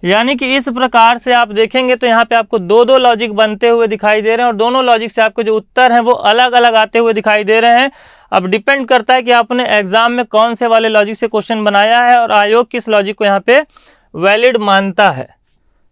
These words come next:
चलिए बात कर लेते हैं अगले पूछे गए क्वेश्चन की। तो अगले क्वेश्चन की बात करें तो यहाँ पे आपको सीधे सीधे एक उत्तर दिखाई दे रहा है,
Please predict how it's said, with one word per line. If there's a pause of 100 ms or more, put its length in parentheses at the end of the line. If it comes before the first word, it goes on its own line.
(140)
चलिए
बात
कर
लेते
हैं
अगले
पूछे
गए (1200)
क्वेश्चन
की।
तो
अगले
क्वेश्चन
की
बात
करें
तो
यहाँ
पे
आपको
सीधे
सीधे
एक
उत्तर
दिखाई
दे
रहा
है,